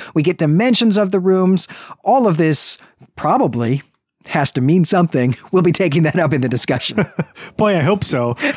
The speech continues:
Speaker 2: Uh, <laughs> hi, Glenn, you said that the rooms are sixty by forty. For those of you who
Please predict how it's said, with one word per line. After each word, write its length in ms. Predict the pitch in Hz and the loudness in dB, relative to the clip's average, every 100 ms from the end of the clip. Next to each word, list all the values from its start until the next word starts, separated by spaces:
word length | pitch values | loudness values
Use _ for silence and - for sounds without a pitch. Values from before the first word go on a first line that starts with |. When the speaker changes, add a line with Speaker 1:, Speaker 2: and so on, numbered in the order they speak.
| - | -2
Speaker 2:
Uh, 380 | 190 156 170 175 | 0 2 0 0
<laughs> 20 | |
hi, 540 | 156 - - 269 214 - - - 214 196 | -4 -8 -4 -2 -2 -4 -16 -6 -4 -2
Glenn, 220 | 226 233 | 0 2
you 100 | 214 | 2
said 220 | 240 277 | 2 0
that 160 | 220 196 | 0 0
the 500 | 185 170 147 139 135 | 0 0 0 0 -2
rooms 360 | 151 147 208 156 | 0 2 2 2
are 80 | 139 | 0
sixty 400 | - 185 - 180 | 0 0 0 -2
by 400 | 156 139 127 123 | 0 -2 -2 -2
forty. 800 | - - 147 151 143 120 113 113 - - - | -4 -4 0 0 2 2 0 -2 -12 -18 -16
For 220 | 127 - | -8 -4
those 240 | 165 196 180 | 0 2 2
of 140 | 165 | 0
you 260 | 160 143 131 - 127 | 2 0 0 -6 -6
who 320 | 147 135 | -4 -4